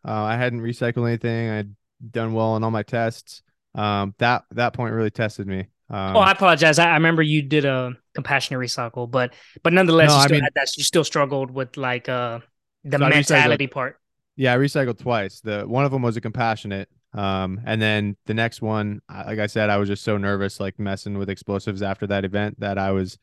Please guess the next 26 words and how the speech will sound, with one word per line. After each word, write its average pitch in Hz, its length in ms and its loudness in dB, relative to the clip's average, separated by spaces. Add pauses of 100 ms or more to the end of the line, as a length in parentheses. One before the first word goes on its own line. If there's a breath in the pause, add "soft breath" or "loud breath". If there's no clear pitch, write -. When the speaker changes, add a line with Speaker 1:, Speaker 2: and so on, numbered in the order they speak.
(300)
Speaker 1:
um, 95 460 -2
it 104 120 -2
led 107 280 0
to - 80 -10
me, 101 380 -4 (600)
uh, 95 240 0
making 104 280 0
a - 20 -2
mistake 101 380 -2
at 98 100 -6
the 98 140 -2
F 98 100 -4
T 101 140 -4
X, 107 420 -4
and 95 460 -4
I 101 100 -6
got 98 320 0
actually 101 520 -2
recycled. 95 560 -2 (240)
So 98 440 2
I 104 140 -4
got, 95 320 0
um, 95 320 -6
academically 98 580 -2
recycled 92 480 -4
then. 92 260 -2